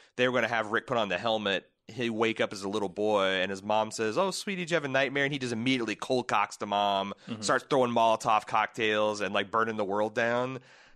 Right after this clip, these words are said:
Speaker 1: And they're afraid that that would be a little, I, I, like, little Columbine-y they mentioned.
Speaker 2: Yeah, yeah,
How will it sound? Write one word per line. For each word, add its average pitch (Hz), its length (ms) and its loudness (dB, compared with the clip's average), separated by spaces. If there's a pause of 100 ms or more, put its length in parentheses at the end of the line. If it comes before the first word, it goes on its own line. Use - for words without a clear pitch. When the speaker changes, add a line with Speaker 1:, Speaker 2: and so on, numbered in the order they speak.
Speaker 1:
And 135 160 0
they're 143 180 4
afraid 139 360 2
that 120 100 -6
that 123 160 4
would 110 160 0
be 107 540 0 (640)
a - 40 -8
little, 165 800 2 (540)
I, 139 180 2
I, 135 280 2
like, 135 200 2
little 160 200 2
Columbine-y 160 760 2
they 160 120 0
mentioned. 165 720 -4
Speaker 2:
Yeah, 202 280 4
yeah, 170 360 4